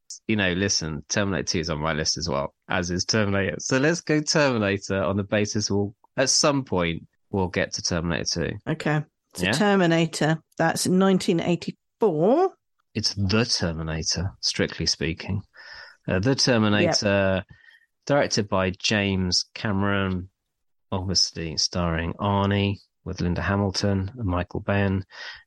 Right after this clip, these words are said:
Speaker 1: And we have a human soldier is sent from twenty twenty-nine. Twenty twenty-nine?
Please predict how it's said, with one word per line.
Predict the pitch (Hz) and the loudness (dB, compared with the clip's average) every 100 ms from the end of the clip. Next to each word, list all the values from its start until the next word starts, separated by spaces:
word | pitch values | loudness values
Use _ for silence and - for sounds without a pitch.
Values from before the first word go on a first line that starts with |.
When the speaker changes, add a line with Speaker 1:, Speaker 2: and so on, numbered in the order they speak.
| _ - | _ -4
Speaker 1:
And | 82 113 113 110 110 107 107 101 | 0 2 4 4 4 4 2 2
we | 107 | 2
have | 101 101 | 2 2
a | |
human | 92 - 143 135 123 | 0 2 4 4 4
soldier | - 123 110 107 | 2 2 2 2
is | 98 | 0
sent | - 117 104 | 0 0 -2
from | - 101 98 - | -4 -4 -4 -4
twenty | - 139 - 117 | -2 0 0 -2
twenty-nine. | - 123 - 117 117 120 104 90 85 - - - | 2 0 2 2 4 4 2 0 -6 -14 -16 -2
Twenty | 220 240 220 202 | 2 2 4 0
twenty-nine? | - 220 202 190 185 202 226 170 190 220 | 2 2 2 2 4 4 4 4 2 0